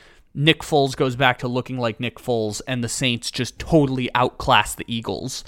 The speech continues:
in a playoff game where they were basically starting with a fourteen point hole. But if you go back to those last Nick Foles games in the regular season and the Chicago game, the regression was there. The Eagles won all four games and then lost the fifth one.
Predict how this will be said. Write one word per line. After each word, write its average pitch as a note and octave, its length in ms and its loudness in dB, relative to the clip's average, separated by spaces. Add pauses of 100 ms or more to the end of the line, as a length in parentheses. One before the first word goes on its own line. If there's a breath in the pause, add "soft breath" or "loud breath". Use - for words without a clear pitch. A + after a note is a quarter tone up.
(420 soft breath)
in C#3+ 120 2
a B2+ 60 2
playoff B2 440 6
game A#2+ 200 2
where A#2+ 120 0
they A#2+ 80 0
were A#2 100 2
basically A#2+ 500 2
starting A2 400 2
with G#2+ 120 -2
a G2 40 -8
fourteen G#2+ 480 -4
point G#2 280 -4
hole. G2+ 340 0 (300 loud breath)
But E3+ 100 8
if D#3 80 6
you D#3+ 80 -2
go G3+ 140 8
back G#3+ 160 6
to G3+ 80 -4
those F3+ 180 4
last D3+ 300 6
Nick D3 160 0
Foles C#3 440 0
games B2+ 540 0
in C3 140 -4
the A#2 80 -4
regular B2 340 0
season C3 540 0
and C#3 240 4
the - 20 4
Chicago B2+ 640 4
game, F#3 360 2 (600 soft breath)
the C#3+ 200 6
regression F3 640 6
was C3+ 260 4
there. A2 360 6
The D3 180 2
Eagles F#3+ 460 6
won C3 420 6
all C3 260 6
four C#3 380 4
games B2 480 2
and B2+ 100 2
then A#2+ 140 0
lost B2 320 6
the A#2+ 100 0
fifth - 360 -6
one. F#3 340 0